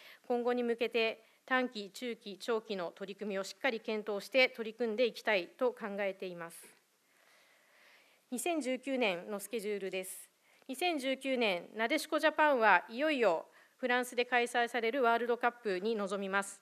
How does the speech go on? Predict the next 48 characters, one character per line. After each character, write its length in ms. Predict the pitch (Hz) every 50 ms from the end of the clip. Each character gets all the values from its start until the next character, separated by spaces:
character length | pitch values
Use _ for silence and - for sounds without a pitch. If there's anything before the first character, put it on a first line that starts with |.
| _ _ - - - - -
目 160 | 254 233 240
標 220 | - - 269 247 247
は 160 | 277 302 277
世 140 | - 269 -
界 200 | 320 311 294 262
一 160 | - - 208
奪 180 | 185 202 190 - -
還、 280 | - 214 202 190 190 - _ _ _ _ _ _ _ -
そ 180 | - - 254
し 80 | - -
て 160 | - 349 320
そ 160 | - - 277
の 80 | 269 269
翌 200 | 254 254 254 -
年 260 | - 269 - - 262
に 100 | 247 247
あ 100 | 247 240
る 280 | 233 277 285 - - - _ -
東 200 | - 247 226 220
京 240 | - 233 220 214 208
で 100 | 240 269
の 200 | 262 240 208 196
オ 40 | 214
リ 100 | 208 214
ン 60 | 214
ピ 100 | 202 220
ッ 60 | 208 - -
ク 80 | -
に 220 | 226 254 254 240 -
向 100 | 208 202
け 120 | - 202
た 180 | 190 - 262 233
準 240 | 202 196 226 208 202
備 180 | 165 160 143 - - -
の 100 | 190 175
年 220 | - 190 - -
で 120 | 170 165 175
す。 180 | - - - _ _ _ _ _ _ _ - - - - - - _ _ _ _ _ _ _ _ _ _ _ - -
八 200 | 277 302 330 349
日 140 | 320 339 330
の 140 | 320 330 277
土 80 | 302
曜 160 | 302 320 311 285
日、 180 | 185 196 196
つ 140 | - - 359
い 100 | 339 302
先 220 | - 294 254 240
日、 400 | 214 214 202 - 214 196 202 -